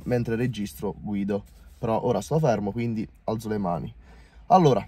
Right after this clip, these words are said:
ieri avete apprezzato il contenuto, eh, sono contento di questo, eh, quindi ne riproporrò altre, almeno per ora vediamo come vanno. Madonna mia, come va, si vede il bicipite stamattina.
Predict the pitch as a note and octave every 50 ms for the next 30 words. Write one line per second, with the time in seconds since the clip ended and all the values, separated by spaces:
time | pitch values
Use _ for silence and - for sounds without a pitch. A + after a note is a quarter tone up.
0 | - - - G3+ B3+ B3 G3 E3+ D#3 D#3 D3 E3 D3 D#3+ D3 C#3 C#3+ - - D3
1 | C#3 C#3 C#3 C3 C3 A#2+ A2+ - A#2+ C3 G2+ - - - - - F#2+ F#2 - -
2 | - - - - - - G#2+ F#2+ G2 G2+ G2 G2 F#2 F#2 F#2 F2+ F#2 E2 E2+ D2+
3 | A#1+ G1+ - - - - - - - - - - - - - - - - - -
4 | - A2+ A2+ A2+ A2 A2 A2 G#2+ G#2+ G#2+ G#2 - - - A#2+ A2 G#2 - B2+ C3
5 | B2 B2 A#2 B2+ A#2 - A2+ A2 G#2+ G#2+ G#2 G2+ F#2 F2 G2+ - G#2+ A2 A#2+ A2+
6 | G#2 G2 B2+ A#2+ G#2 G#2 G2+ G2 G2 G#2 G2+ F#2+ G2 G2+ G2+ G2 F#2 E2+ D#2+ D#2+
7 | E2 G2+ A#2 B2+ - - - - - - - - - - - - - - - A#2
8 | F2 D2+ E2+ E2 D#2 D2+ - - D#2+ D#2+ D2+ - - - - C#2 F2 F2 - -
9 | - G#2 A#2+ A#2 - - - - - - - - - - - - - -